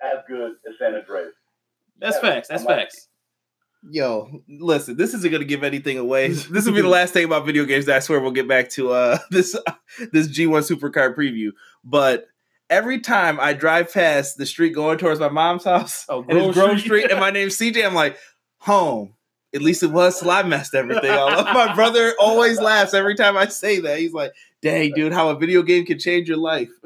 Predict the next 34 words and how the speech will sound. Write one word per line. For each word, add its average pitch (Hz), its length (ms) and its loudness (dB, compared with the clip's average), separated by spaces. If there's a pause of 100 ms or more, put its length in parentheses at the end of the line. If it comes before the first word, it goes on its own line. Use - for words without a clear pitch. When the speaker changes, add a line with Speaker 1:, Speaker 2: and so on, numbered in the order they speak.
Speaker 3:
<laughs> 226 80 -4 (840)
Uh, - 300 2 (180)
oh, 302 240 4
and 233 100 2
who 381 180 2
had 381 140 -4
the 311 80 -2
cheat 415 300 -8
code 226 240 0
on 190 140 0
their 175 120 -2
arm, 175 460 -2
um, 180 300 -2
from 185 160 0
Speaker 2:
Um, 147 80 0
Speaker 3:
basketball? 175 640 0
Speaker 2:
some - 0 -
shooter, 156 500 0
uh, 143 380 -6
forgot 139 100 -16 (300)
Speaker 3:
What 175 260 0
Speaker 2:
what 151 80 -2
his 147 80 -6
name 139 240 -6
was. 135 380 -8 (100)
Speaker 3:
Yeah, 254 120 0
one 247 140 4
of 262 100 2
the 254 180 0
N 262 120 -2
C 269 120 -6
double 247 260 0
A 233 80 4
basketball 220 480 0